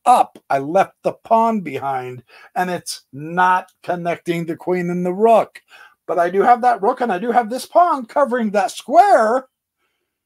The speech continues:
Is there something good I can do with that? His queen should have taken that. If the queen would have taken F three, I would have had nothing, man, 'cause I've sacrificed a piece.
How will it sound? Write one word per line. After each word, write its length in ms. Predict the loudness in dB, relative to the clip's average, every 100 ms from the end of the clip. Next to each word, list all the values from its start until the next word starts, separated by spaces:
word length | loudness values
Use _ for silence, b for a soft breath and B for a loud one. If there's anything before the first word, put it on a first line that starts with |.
| _ _
Is 100 | -8
there 120 | -6
something 360 | -4 -4 -4 -4
good 200 | 0 2
I 120 | 2
can 200 | -2 -6
do 180 | -4 -4
with 220 | -4 -8
that? 400 | -12 -14 -16 _ _ _ _ _ _ _ _ _ _
His 320 | -14 -12 -10 -12
queen 400 | -12 -10 -12 -12
should 200 | -12 -12
have 100 | -10
taken 320 | -12 -12 -14
that. 280 | -12 -14 -18 _ _ _ _ _ _ _ _ _ _ _
If 160 | -4 -2
the 120 | -4
queen 440 | 0 0 0 -2
would 120 | -2 -2
have 120 | -4
taken 360 | -4 -4 -4
F 160 | -6 -8
three, 500 | -8 -6 -4 -6 -10 _ _ -12
I 100 | -10
would 180 | -10 -12
have 100 | -14
had 160 | -16 _
nothing, 760 | -20 -20 -16 -16 -16 -20 _
man, 260 | -20 -20 -20 _
'cause 160 | -12 -6
I've 160 | -6 -4
sacrificed 760 | -4 -4 -6 -14 -14 -16 -20
a 40 |
piece. 280 | _ _ -20